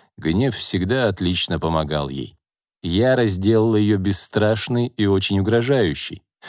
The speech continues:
Почувствовав, что она стала большой, злой и страшной, она поняла, что может полноценно позаботиться о себе.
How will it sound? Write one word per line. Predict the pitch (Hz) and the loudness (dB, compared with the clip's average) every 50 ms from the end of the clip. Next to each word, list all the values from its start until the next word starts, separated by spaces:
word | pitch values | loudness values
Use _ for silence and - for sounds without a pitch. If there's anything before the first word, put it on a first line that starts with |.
| - - - - | -16 -16 -12 -2
Почувствовав, | - 107 104 - - 175 170 - - 165 151 143 - | 2 2 2 4 4 2 2 4 4 4 4 4 2
что | - - 147 | 2 2 4
она | 139 143 131 | 4 4 2
стала | - - - 135 131 127 113 | 2 2 2 4 4 4 2
большой, | 101 87 110 107 104 98 - - 120 117 113 | 4 4 4 2 2 0 0 2 2 2 2
злой | 90 78 92 95 104 107 101 | 2 0 2 2 4 4 2
и | 98 - 90 | 2 -2 -6
страшной, | 82 - - - 85 85 82 80 82 - - 101 98 101 101 101 - _ _ | -6 -6 -4 0 0 2 2 2 0 -2 -2 -2 -2 -2 -2 -6 -12 _ _
она | - 87 80 82 80 80 | -6 -4 -2 -2 -2 -4
поняла, | 78 - 80 78 80 82 85 95 113 123 107 73 - - | -4 -4 -2 -2 -2 -2 0 0 0 -2 -2 -4 -6 -10
что | - - - - - 80 | -16 -18 -12 -6 -4 -4
может | 76 78 78 78 78 80 76 - | -2 -2 -2 -2 -2 -4 -4 -4
полноценно | - 80 78 80 78 76 - - - 78 76 78 78 76 | -4 -2 -2 -2 -2 -4 -4 -6 -4 -4 -2 -2 -4 -4
позаботиться | - 92 87 85 98 104 113 135 139 - 76 71 - - 76 | -4 -4 -2 -2 -2 0 0 0 0 0 -2 -6 -4 -6 -6
о | 67 | -6
себе. | - - 82 82 82 85 69 - | -4 -6 -4 -4 -2 -4 -4 -6